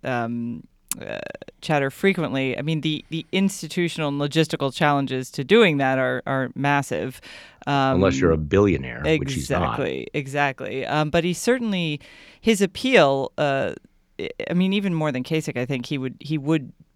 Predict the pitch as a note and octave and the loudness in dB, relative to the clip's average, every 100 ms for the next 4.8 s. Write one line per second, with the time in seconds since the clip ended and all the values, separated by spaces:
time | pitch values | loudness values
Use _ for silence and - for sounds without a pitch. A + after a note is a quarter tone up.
0 | _ D#3 D3 D3+ E3 - F3 D#3 C3 B2 | _ -4 -2 0 0 0 -2 0 -2 -2
1 | D3 B2+ - C#3 C3+ A#2 B2+ C#3+ C3+ B2 | -2 -2 -4 -4 -2 -4 -6 -4 -4 -2
2 | C3+ - D#3 E3 F3 C#4 F#4 D#4+ E4 D#4+ | -2 -4 -8 -8 -4 -4 -4 -4 -2 -2
3 | B3+ A#3 B3+ A3 E3+ C#3+ D3 E3+ E3+ F3 | -2 0 2 2 0 -2 -2 -2 -2 0
4 | F3 E3 E3+ F3+ E3+ D#3 D3+ D3+ | 0 2 2 2 -2 0 2 2